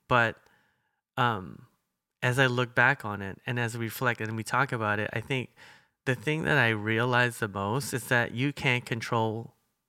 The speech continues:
the only thing you can control is the way that you react to what's happening around you. And so when I, when, when I came to grips with that,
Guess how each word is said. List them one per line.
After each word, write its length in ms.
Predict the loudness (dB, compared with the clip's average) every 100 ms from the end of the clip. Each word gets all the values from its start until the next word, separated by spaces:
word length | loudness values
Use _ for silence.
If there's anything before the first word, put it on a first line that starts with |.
| _ _ _ _ _ _ _ -6
the 140 | 0
only 180 | 0 0
thing 120 | 2
you 120 | 0 2
can 260 | 2 2
control 360 | 0 0 0 0
is 80 | 0
the 80 |
way 180 | 0 0
that 80 | -2
you 220 | -2 -2
react 420 | 0 2 2 2
to 100 | -4
what's 200 | -4 -4
happening 400 | -4 -4 -2 -2
around 420 | 0 0 0 -4 -6
you. 220 | -10 -12 _ _ _ _ _ _ -2
And 160 | 0
so 160 | 4 4
when 220 | 4 2
I, 160 | 2 0
when, 260 | 0 0 0
when 380 | 0 0 0 -2 2
I 260 | 2 0 -8
came 320 | -4 0 0 0
to 100 | -4
grips 480 | 0 0 0 -2
with 140 | -2 0
that, 320 | 2 0